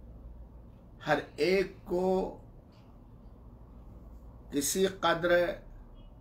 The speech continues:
खुशी और शादमानी का एहसास होता है, चाहे वो शादीशुदा हो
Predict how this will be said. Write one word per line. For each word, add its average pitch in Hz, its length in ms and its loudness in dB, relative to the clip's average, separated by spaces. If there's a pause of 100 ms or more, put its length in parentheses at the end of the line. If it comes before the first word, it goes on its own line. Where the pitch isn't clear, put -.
(1400)
खुशी 196 840 0 (640)
और 156 260 6
शादमानी 147 1040 2 (200)
का 175 260 2
एहसास 156 840 2
होता 117 280 -8
है, 107 320 -8 (1800)
चाहे 175 400 6
वो 190 540 2 (380)
शादीशुदा 143 1040 2
हो 175 500 2